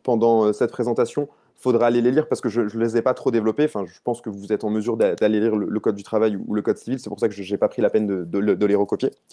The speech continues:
Et donc cet article, en fait, il nous indique que tout ce qui est travailleur indépendant, donc notamment les gens qui sont inscrits au registre du commerce et des sociétés, eh bien,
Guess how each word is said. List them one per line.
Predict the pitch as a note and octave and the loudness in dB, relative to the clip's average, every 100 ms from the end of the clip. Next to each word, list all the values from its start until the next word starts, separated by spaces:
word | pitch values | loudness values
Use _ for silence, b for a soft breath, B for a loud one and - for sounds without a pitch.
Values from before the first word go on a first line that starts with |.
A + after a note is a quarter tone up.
| B B B B | B B B B
Et | - | -2
donc | C3 | 2
cet | B2+ | 4
article, | B2 G3+ F3+ | 2 0 0
en | |
fait, | F3+ E3+ | 0 0
il | |
nous | A#2 A2 | 0 -2
indique | C#3+ | -2
que | A#2 | -6
tout | A2 - | -10 -10
ce | F3+ | -6
qui | C3 | -4
est | |
travailleur | - C3 A#2+ A2+ | -2 0 2 2
indépendant, | A2 G#2 G#2+ C3+ A3 _ _ _ _ _ - | 2 0 0 -2 -4 _ _ _ _ _ -20
donc | - | -6
notamment | A2+ A#2+ B2+ | -2 0 2
les | A2+ | 2
gens | A#2+ | 0
qui | A#2 | -6
sont | G#2+ A2 | -8 -6
inscrits | A2 - | -4 0
au | A#2+ | 2
registre | G#2+ G#2+ A#2 A#2 | 2 -2 -6 -10
du | G2+ | -6
commerce | A2 A2 - | -4 -4 -4
et | |
des | G2+ | -6
sociétés, | A2 - G#2 E3 - _ _ _ _ _ _ _ _ _ _ _ _ _ | -6 -6 -4 -4 -8 _ _ _ _ _ _ _ _ _ _ _ _ _
eh | A#2+ | -2
bien, | B2+ | -2